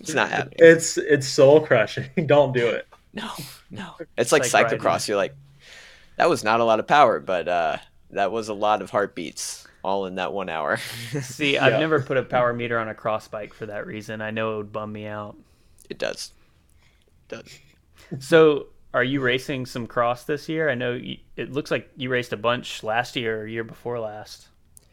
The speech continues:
Speaker 1: Yeah, last year was kind of my f-, my first year back from covid doing it, and I learned a lot of, like,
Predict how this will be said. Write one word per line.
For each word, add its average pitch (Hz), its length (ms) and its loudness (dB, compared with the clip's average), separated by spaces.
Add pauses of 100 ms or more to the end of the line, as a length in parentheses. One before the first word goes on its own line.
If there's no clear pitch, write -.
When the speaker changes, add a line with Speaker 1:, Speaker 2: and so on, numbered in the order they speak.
(180)
Speaker 1:
Yeah, 135 260 2
last 107 340 0
year 170 420 -2 (300)
was 123 180 -4
kind 135 240 -6
of 135 60 -4
my 117 100 -2
f-, - 500 -14 (380)
my 190 100 -14
first - 360 -8
year 123 100 0
back 107 280 0
from 101 180 -12
covid 104 440 -6
doing 135 340 -4
it, 170 220 -8 (520)
and 101 120 -4
I 113 100 0
learned 110 260 -4
a 92 60 -2
lot 87 280 -2
of, 87 240 -8
like, 78 360 -8